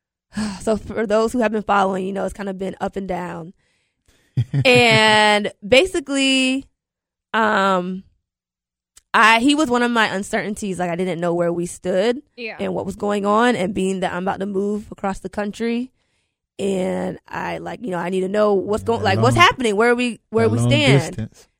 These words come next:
Speaker 1: Right. So, um, basically, I had sent him a text message 'cause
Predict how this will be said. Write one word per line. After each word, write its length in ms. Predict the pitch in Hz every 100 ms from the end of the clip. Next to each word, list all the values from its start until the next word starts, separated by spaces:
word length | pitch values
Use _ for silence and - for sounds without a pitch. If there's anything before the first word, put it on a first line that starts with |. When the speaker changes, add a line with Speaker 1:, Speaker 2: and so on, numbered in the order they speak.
| -
Speaker 1:
Right. 380 | 247 262 -
So, 880 | - - 262 262 254 254 254 247 262 - _ _ _ _ _
um, 540 | 247 240 240 233 226 202
basically, 520 | 240 311 330 277 247
I 120 | -
had 160 | 269 247
sent 180 | - 226
him 140 | 226
a 60 | 196
text 320 | - 233 -
message 720 | 208 196 - 190 190 202 - _ _ _ _ _ _ -
'cause 160 | - 247